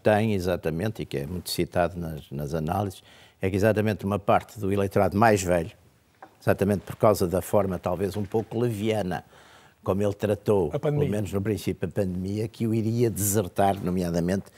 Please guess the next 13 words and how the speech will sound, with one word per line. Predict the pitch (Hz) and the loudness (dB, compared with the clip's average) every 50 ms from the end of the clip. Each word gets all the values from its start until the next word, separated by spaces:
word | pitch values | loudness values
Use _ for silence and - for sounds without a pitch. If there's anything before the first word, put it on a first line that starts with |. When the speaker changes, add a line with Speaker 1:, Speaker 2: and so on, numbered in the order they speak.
| - - - - - _ - | -20 -20 -20 -20 -14 _ -2
Speaker 1:
em | 90 85 | 0 2
lugares | 85 82 92 98 85 - - | 2 2 2 2 2 0 -4
como | - 82 82 | -8 -6 -4
a | 80 80 69 71 - 78 - 82 80 | -4 -2 -4 -4 -6 -6 -8 -8 -8
Flórida | - - 98 107 117 120 107 104 92 78 80 | -6 -2 0 4 4 4 4 2 0 0 -2
e | 76 71 | -2 -2
outros | 69 - - - | -4 -6 -10 -12
sítios. | - - - - - - | -12 -14 -16 -18 -20 -16
Portanto, | _ - 92 101 - - - _ _ _ _ _ _ - _ - | _ -2 -2 -2 -2 -4 -16 _ _ _ _ _ _ -20 _ -8
esse | - 101 - - | -6 -6 -6 -2
parece-me | - 104 104 98 - - 92 | 0 0 0 0 -2 -4 -6
que | - | -6
até, | 95 85 - 92 82 85 82 | -6 -4 -4 -6 -4 -4 -6